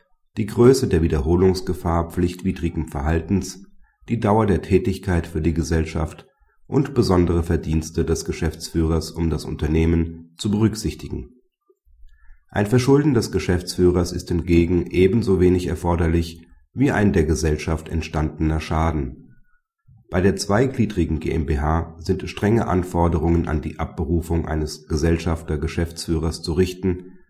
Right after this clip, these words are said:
um zu verhindern, dass der eine Gesellschafter die Tätigkeit des anderen beliebig beenden kann.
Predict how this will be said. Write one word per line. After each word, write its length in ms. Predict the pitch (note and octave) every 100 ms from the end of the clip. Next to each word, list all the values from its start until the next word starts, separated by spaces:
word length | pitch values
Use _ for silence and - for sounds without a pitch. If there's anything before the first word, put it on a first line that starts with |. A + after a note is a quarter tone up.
| _
um 200 | - B2
zu 100 | A#2+
verhindern, 600 | A#2+ G2+ F#2+ G2 F#2+ F#2+ -
dass 200 | - C3+
der 180 | C#3 -
eine 280 | E2+ F2 E2+
Gesellschafter 760 | E2+ E2+ E2 F2 D#2+ E2+ D#2
die 180 | B2+ B2
Tätigkeit 680 | G#2 F#2 F#2+ - D#2 D2+ -
des 120 | -
anderen 440 | D#2+ D#2+ D#2+ D#2+
beliebig 480 | E2 D#2 E2 D#2 -
beenden 440 | - - F2+ - D#2+
kann. 460 | E2 C#2+ B1 -